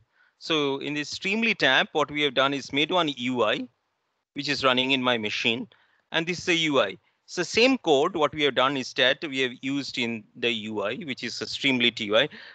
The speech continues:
which is very simple, actually. If you go to Streamlit, um, you can make an U I in ten minutes with some very standard code.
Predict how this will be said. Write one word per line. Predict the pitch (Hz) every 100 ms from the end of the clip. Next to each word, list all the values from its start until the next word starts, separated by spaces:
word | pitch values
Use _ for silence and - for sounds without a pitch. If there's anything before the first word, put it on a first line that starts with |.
| -
which | 208
is | 233 170
very | 185 233
simple, | - 151 156 156 117
actually. | - - 117 104 104
If | 143
you | 117
go | 139 151
to | 160
Streamlit, | - - 139 117 143 - - - _ _ _ _ -
um, | 107 101 98 101 - -
you | 139 131
can | 147 123 113 - 135
make | 123 151 170
an | 139
U | 135 131 143
I | 135
in | 120
ten | 151 139
minutes | 113 98 - - - - _ _ _ _ _ -
with | 127 -
some | 147 127
very | 151 208
standard | 185 - 131 143 147 120 -
code. | 113 98 127